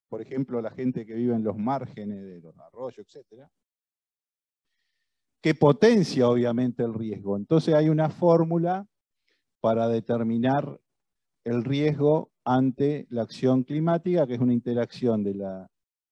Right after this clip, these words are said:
del cambio climático más las condiciones sociales. Entonces, se, se hace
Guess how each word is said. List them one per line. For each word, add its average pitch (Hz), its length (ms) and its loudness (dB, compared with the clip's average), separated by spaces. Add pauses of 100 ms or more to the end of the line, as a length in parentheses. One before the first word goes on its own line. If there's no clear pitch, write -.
(280)
del 98 960 -4
cambio 139 400 4
climático 185 880 2
más 135 220 -4
las 139 140 -8
condiciones 123 680 -4
sociales. 98 720 -10 (140)
Entonces, 196 360 2
se, - 200 -6 (100)
se - 240 -2
hace 180 380 -2